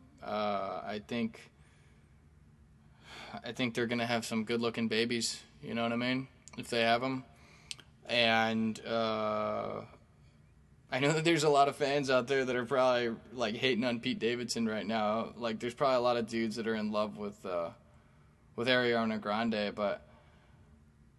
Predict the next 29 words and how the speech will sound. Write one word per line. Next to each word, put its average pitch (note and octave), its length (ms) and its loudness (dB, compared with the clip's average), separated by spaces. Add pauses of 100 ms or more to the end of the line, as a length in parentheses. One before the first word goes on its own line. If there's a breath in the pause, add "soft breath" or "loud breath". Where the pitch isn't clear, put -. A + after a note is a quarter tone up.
(120)
you D3 140 0
know, B2+ 320 4 (2250 loud breath)
unless D3 320 2
you E3+ 80 6
have D#3+ 120 4
an D3+ 60 0
established B2+ 560 0
relationship A2 760 -4
with G2+ 140 -6
somebody, G#2+ 480 -4
you G#2+ 180 -4
can't G#2+ 240 -6
really A2+ 240 -2
be G#2+ 140 -6
heartbroken, F2+ 840 -6 (100)
right? G2+ 280 -6
Like, G#2+ 180 -4
I, A2+ 60 0
I A#2+ 180 0
understand A#2+ 460 -2
the A2 80 0
idea A2 400 -2
of G#2+ 100 -8
being A2 200 -4
a, G#2 200 -4
a C3 60 -6
fanboy A2+ 580 -2
or G#2+ 120 -2
fangirl. A2 720 -4